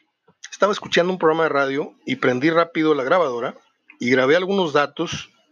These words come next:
de la serie Friends que muy poca gente sabe, ¿sí? Si usted me permite, estos datos los voy a vaciar,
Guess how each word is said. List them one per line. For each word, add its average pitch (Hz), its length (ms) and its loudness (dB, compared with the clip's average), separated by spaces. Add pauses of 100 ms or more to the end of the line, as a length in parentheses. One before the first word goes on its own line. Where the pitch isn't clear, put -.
(160)
de 131 180 0
la 120 100 2
serie 143 260 0
Friends 143 380 -4
que 135 120 0
muy 135 240 2
poca 165 320 0
gente 127 340 -2
sabe, 190 400 -2 (540)
¿sí? - 280 0
Si - 80 -2
usted 170 160 2
me 208 120 2
permite, 175 600 0
estos 151 260 0
datos 160 240 2
los 139 100 -4
voy 135 140 2
a 147 60 4
vaciar, 131 400 0